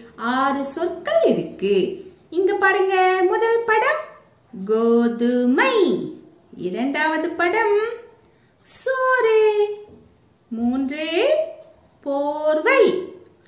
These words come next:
நான்காவது படம் மோதிரம், அடுத்து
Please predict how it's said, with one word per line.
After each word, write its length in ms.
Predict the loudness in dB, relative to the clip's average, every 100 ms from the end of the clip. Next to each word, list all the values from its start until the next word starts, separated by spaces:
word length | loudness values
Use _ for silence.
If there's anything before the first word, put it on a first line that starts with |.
| _ _ -12
நான்காவது 720 | -6 -4 -4 -2 -2 0 -2
படம் 680 | -4 -6 -6 -2 -2 -2 -6 -16 -20 _ -14
மோதிரம், 1120 | -8 -2 0 4 4 6 4 2 2 2 2 -2 -6 -14 -20 _ -12
அடுத்து 500 | -8 -8 -6 -2